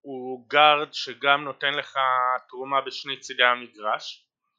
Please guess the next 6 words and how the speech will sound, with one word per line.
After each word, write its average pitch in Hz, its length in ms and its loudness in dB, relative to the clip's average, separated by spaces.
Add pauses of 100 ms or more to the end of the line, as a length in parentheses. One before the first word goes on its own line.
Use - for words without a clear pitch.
(240)
גם 131 180 4
התקפית, 131 480 -8 (100)
גם 123 140 2
הגנתית, 120 520 -6 (460)
והוא 127 280 -4
גם 147 300 8